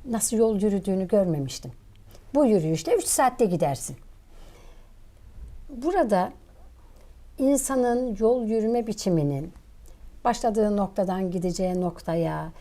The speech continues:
kendisini nerelere taşıyacağı, neler yaptıracağına dair pek çok değeri de içinde barındırıyor, pek çok özelliği de içinde barındırıyor. Ve bununla beraber şöyle bir söz de benim çok hoşuma gidiyor.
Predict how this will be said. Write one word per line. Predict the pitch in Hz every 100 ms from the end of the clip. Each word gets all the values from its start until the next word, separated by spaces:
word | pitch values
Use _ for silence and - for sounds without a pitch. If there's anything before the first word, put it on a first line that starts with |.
| - - -
kendisini | - 226 214 208 220 214 208
nerelere | 202 202 196 196 190 190
taşıyacağı, | - 185 - 190 180 185 175 175 175 - - 226
neler | 220 220 208
yaptıracağına | 202 202 - 190 185 190 202
dair | 190 208 254
pek | - - -
çok | 262 - - -
değeri | 226 208 233 226 226
de | 233
içinde | - 214 202 196
barındırıyor, | 175 175 165 165 160
pek | 190 185
çok | 185 185
özelliği | 175 180 175 165
de | -
içinde | - 175 175 170
barındırıyor. | 160 156 165 196 - - - - - -
Ve | 311 269
bununla | 302 302 247
beraber | 226 233 233 247
şöyle | 247 262 226
bir | 220
söz | 208 214
de | 190
benim | 196 196
çok | - 208
hoşuma | 175 202 180
gidiyor. | 160 156 147